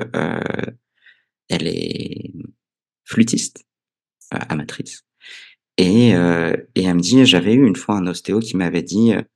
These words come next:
bah voilà, en fait, euh, vous, quand vous jouez de la... Enfin, quand vous avez des douleurs, c'est un peu comme si le chef d'orchestre s'était barré en, en plein orchestre.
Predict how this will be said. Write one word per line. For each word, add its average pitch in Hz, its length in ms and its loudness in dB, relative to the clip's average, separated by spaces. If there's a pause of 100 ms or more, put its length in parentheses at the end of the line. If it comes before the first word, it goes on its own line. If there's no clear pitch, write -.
(600)
bah 82 100 -6
voilà, 82 280 0
en 113 80 2
fait, - 260 -8
euh, 50 220 -6 (180)
vous, 107 100 -8
quand 101 200 -4
vous 85 260 -8 (160)
jouez 104 240 0
de 92 80 -2
la... 82 140 -2 (1600)
Enfin, 76 120 -4
quand 110 160 0
vous 110 160 0
avez 95 120 0
des 90 120 4
douleurs, 117 280 0
c'est - 100 -2
un 87 80 0
peu - 100 -2
comme 92 160 -4
si - 120 -2
le 92 60 0
chef 113 240 0
d'orchestre 104 440 -2
s'était - 200 -4
barré 87 300 0
en, 87 240 -2
en - 100 -8
plein 95 220 -2
orchestre. - 460 -10